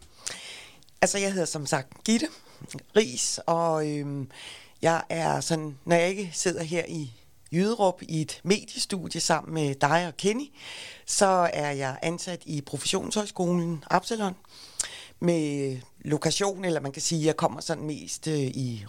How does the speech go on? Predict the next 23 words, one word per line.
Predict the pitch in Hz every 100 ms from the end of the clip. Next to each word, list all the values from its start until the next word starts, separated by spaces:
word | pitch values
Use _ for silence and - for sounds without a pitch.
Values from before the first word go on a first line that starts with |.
| -
Roskilde. | - - 247 208 - - - - - - - - -
Og | 170
der | 190 190 -
er | 175 160 151
jeg | 139 135 -
ansat | 165 170 - 160 -
som | - 143 123 113
chefkonsulent. | 110 208 - - 214 202 196 175 - - - - - - - - - - - - - - - - - -
Og, | 185 185 175 170 160
øh, | 165
det | 190
betyder, | 185 - 196 - 165 - - -
øh, | 165
egentlig | 151 - 170 -
bare, | - 143 147
at | 156 -
jeg | 160 -
arbejder | 151 156 170 139 - 127 - -
big | 226 -
time | 196 175 185 190 -
og | 139
hele | 156 190
tiden | - 151 139 143